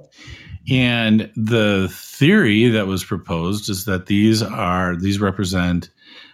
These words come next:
uh, the tears of the Blessed Mother, who was,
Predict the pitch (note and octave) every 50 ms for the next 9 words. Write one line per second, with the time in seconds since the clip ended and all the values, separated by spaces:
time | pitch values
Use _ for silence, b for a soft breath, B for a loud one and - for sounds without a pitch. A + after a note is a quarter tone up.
0 | B B - G#2 G2 F#2+ F2+ F2 F#2+ F2 - - A#2 G#2+ G#2 G2+ G2+ G2+ F#2 D#2+
1 | F2 E2+ E2 - G#2+ G#2+ C3+ F#3 E3+ D3+ C3 A#2 A2+ G#2 G#2 b b b b b
2 | b b b b b - - C3 A#2+ A#2 A2 G#2+ G#2 G2+ G2+ G2+ G2+ F#2+ F#2 -
3 | - -